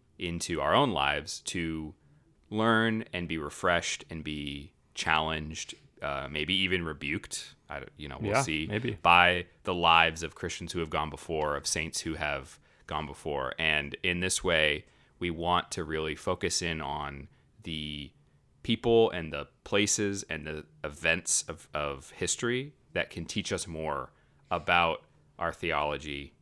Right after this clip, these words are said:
Speaker 1: uh, our liturgy, and our own biographies.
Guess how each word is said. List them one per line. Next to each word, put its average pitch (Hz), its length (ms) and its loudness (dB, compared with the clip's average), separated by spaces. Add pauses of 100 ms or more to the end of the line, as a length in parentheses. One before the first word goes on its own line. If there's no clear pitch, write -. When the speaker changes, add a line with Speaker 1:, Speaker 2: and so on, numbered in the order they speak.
(400)
Speaker 1:
uh, 76 140 -6
our 78 200 -2
liturgy, 73 640 -6 (140)
and 78 120 -2
our 76 140 0
own 82 160 -2
biographies. 62 800 -8